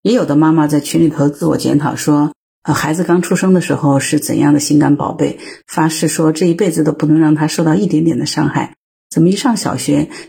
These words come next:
就感觉这是仇人，已经打了三次，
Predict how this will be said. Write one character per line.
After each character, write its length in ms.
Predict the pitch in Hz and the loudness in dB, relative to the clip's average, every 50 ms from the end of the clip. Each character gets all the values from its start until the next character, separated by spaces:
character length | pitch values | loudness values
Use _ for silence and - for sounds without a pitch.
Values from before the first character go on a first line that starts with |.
| _ | _
就 120 | - - 185 | -4 -4 -2
感 200 | - 151 131 131 | -2 -2 -2 0
觉 100 | 135 151 | 0 0
这 120 | 151 - | 0 0
是 100 | 156 156 | -2 -2
仇 280 | 147 - - - 139 147 | -2 -4 -4 -2 0 0
人， 280 | 151 147 117 113 - - _ _ _ _ | 0 0 -2 -4 -6 -12 _ _ _ _
已 80 | - 151 | -2 0
经 160 | 143 170 185 | 2 2 0
打 180 | 175 180 - - | 0 -2 -6 -6
了 80 | 101 | -6
三 260 | 123 - 165 156 165 170 | -2 0 2 2 4 2
次， 340 | 165 - - 156 - - | 0 0 -2 -4 -4 -4